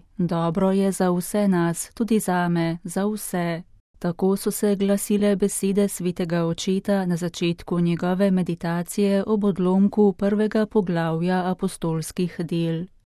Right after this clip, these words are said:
Ko je prihajal dan Binkošti, so bili učenci zbrani skupaj. Tudi danes smo zbrani,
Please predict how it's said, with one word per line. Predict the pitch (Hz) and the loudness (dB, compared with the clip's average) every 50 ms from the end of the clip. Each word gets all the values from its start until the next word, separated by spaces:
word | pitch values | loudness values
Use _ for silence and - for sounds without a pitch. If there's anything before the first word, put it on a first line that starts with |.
| _ _ - | _ _ -10
Ko | - - 175 170 170 | -4 -2 0 0 0
je | 170 170 170 170 | 0 0 0 -2
prihajal | - 180 175 - - 165 160 165 165 170 175 185 185 185 180 | -2 -4 -4 -4 -4 -4 -2 0 0 2 2 2 2 2 0
dan | 165 170 170 170 170 165 170 160 | 0 0 0 2 2 2 2 0
Binkošti, | 180 175 185 190 - 190 190 185 - - 196 196 196 190 196 | 0 0 0 0 2 2 0 0 0 -2 0 0 0 0 -2
so | - - 196 | -2 -2 -2
bili | 175 180 185 185 185 185 | 0 0 2 2 2 2
učenci | 185 185 180 - 196 185 190 202 208 - - - 214 214 208 | 2 2 0 0 -2 0 2 2 0 0 0 0 0 0 0
zbrani | 185 175 165 170 170 165 165 165 175 180 | -2 -2 -4 -2 -2 0 0 2 0 0
skupaj. | 170 - - - 175 175 170 - 180 170 170 165 160 165 - _ _ _ _ - - | -2 -4 -6 -4 -2 -2 -2 -2 -2 0 0 0 -2 -4 -8 _ _ _ _ -12 -6
Tudi | - 240 220 254 240 190 | -2 2 4 4 4 4
danes | 190 180 170 170 170 165 165 165 160 - - - | 2 2 2 2 2 2 2 0 -2 -6 -6 -2
smo | - 180 175 175 | 0 0 2 2
zbrani, | 170 170 160 180 180 175 170 170 170 170 170 165 170 | 0 0 0 0 0 2 2 2 2 2 2 0 -2